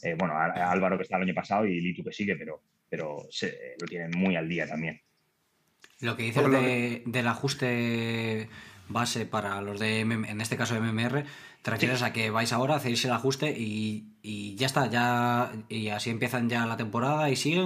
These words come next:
Speaker 2: o, o volvéis a hacer test y pruebas en, o es en cada circuito, o, o cómo es?
Speaker 1: Sí, normalmente lo que haces es tener un setting base, que sería como podríamos hacer un usuario normal y corriente, tener tu
Speaker 2: Vale.
Speaker 1: setting para, para el día a día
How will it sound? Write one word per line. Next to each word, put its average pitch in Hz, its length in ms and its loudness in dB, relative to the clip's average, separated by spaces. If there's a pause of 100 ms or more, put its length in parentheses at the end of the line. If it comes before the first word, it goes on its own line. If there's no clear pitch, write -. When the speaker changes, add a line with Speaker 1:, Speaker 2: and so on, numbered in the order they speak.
Speaker 2:
o, 113 320 0
o 110 120 -2
volvéis 107 520 2
a 117 60 2
hacer 110 280 -2
test 131 540 0
y 107 60 -4
pruebas 120 600 2
en, 110 300 -4 (320)
o 101 100 -6
es 107 80 0
en 117 100 0
cada 110 200 0
circuito, 131 520 0
o, 107 260 -6
o 104 60 -6
cómo 113 220 0
es? - 180 -12 (540)
Speaker 1:
Sí, 135 220 4
normalmente 127 420 6
lo 113 80 6
que 123 80 4
haces 143 180 0
es 139 120 0
tener 131 180 4
un 117 140 6
setting 104 260 0
base, 143 240 2
que 110 80 0
sería 101 320 0
como 92 320 0
podríamos 101 340 2
hacer 98 360 0
un 98 100 4
usuario 92 320 0
normal 85 240 0
y 82 60 -4
corriente, 127 280 2
tener 92 240 0
tu 95 140 -2
Speaker 2:
Vale. - 100 4
Speaker 1:
setting 90 260 0
para, 87 300 2 (380)
para 90 220 4
el 92 120 4
día 110 200 6
a - 20 4
día 143 340 2